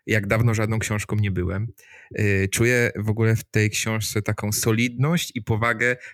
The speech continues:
charakterystyczną dla klasycznych powieści. E, ja wiem, że ty jesteś fanem języka tej książki, więc i pozwolę ci powiedzieć, e, o języku więcej. Natomiast, e, ja powiem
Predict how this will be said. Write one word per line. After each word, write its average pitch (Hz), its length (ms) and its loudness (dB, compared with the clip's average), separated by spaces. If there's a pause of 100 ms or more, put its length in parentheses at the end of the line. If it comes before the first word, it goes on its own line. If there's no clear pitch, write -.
charakterystyczną 110 800 0
dla 104 140 -2
klasycznych 107 500 0
powieści. 101 600 -4 (500)
E, 98 640 0
ja 123 160 2
wiem, 131 140 2
że 107 120 0
ty 123 120 -4
jesteś 110 400 0 (180)
fanem 113 280 0
języka 107 460 0
tej 95 140 0
książki, 98 500 -6
więc 104 260 -2
i - 180 -14
pozwolę 104 380 0
ci - 160 -10 (320)
powiedzieć, 98 560 -2
e, - 140 -6 (260)
o 95 80 -4
języku 110 420 0
więcej. 104 400 0 (300)
Natomiast, 117 600 0
e, - 40 0 (500)
ja 120 600 0
powiem 120 300 0